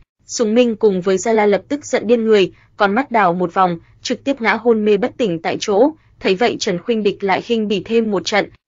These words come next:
sau đó nói với chư vị đệ tử Thuần Dương Cung còn có các trưởng lão: "Trói bọn hắn lại, đợi bọn hắn tỉnh lại rồi tiến hành thẩm vấn." Không phát giác ra được thái độ cung kính của đám người Thuần Dương Cung, Trần Khuynh Địch trực tiếp nhanh chân đi đến phía trên Trầm Ngọc Cốc,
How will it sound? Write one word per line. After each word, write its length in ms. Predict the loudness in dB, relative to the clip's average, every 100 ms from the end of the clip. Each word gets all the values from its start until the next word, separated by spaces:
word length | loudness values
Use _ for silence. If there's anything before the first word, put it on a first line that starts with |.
| _
sau 200 | -4 2
đó 240 | 4 4
nói 240 | 2 0 0
với 200 | 0 -2
chư 160 | -2
vị 180 | -4 -2
đệ 160 | 0 -2
tử 180 | -2 -2 -2
Thuần 180 | -4
Dương 260 | 0 0 0
Cung 240 | 0 -2
còn 260 | 0 -2 0
có 120 | -4
các 200 | -2 -4
trưởng 220 | -2 -4 0
lão: 320 | 2 2 -2 _ _ _ _ _ _ _ -4
"Trói 240 | 2 2
bọn 180 | 2 0
hắn 200 | 0 0
lại, 240 | 0 0 -4 -18 0
đợi 160 | 2
bọn 180 | 4 2
hắn 260 | 0 -4 -4
tỉnh 220 | -4 -2
lại 260 | 0 0 -2
rồi 220 | 0 0
tiến 180 | -2 -4
hành 220 | -4 -4
thẩm 200 | -4 -2
vấn." 300 | 0 0 -2 -8 _ _
Không 220 | -4 -2
phát 180 | -2 -2
giác 240 | -2 -2
ra 240 | 0 0 0
được 160 | -2 -2
thái 160 | -4
độ 160 | -2 -2
cung 240 | -2 -2
kính 280 | -2 -4 -2
của 100 | -2
đám 180 | -2 0
người 160 | 0 0
Thuần 200 | -4 -2
Dương 260 | 0 0
Cung, 240 | 2 2 0 -10 -8
Trần 220 | -2 -2
Khuynh 200 | -2 -2
Địch 120 | -2 -2
trực 260 | -6 -6
tiếp 160 | -6 -4
nhanh 200 | -2 -2
chân 240 | -2 -2
đi 120 | 0 0
đến 220 | 0 -2
phía 220 | -4 -6
trên 220 | -2 -2 -2
Trầm 200 | -2 -2
Ngọc 140 | -2
Cốc, 220 | 0 -2